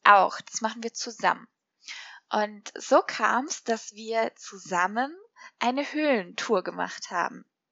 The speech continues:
Also das heißt, im Neoprenanzug, zack, in die Höhle rein mit einer Gruppe von knapp zwanzig Personen, was sich am Anfang sehr viel anhört, aber es war nicht so viel,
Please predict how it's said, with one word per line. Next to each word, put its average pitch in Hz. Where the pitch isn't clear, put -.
Also 214
das -
heißt, 277
im 226
Neoprenanzug, 285
zack, 285
in 247
die 220
Höhle 285
rein 240
mit 220
einer 196
Gruppe 247
von 208
knapp 202
zwanzig -
Personen, 262
was 254
sich 262
am 233
Anfang 226
sehr 208
viel 202
anhört, 208
aber 220
es -
war 196
nicht 185
so 208
viel, 226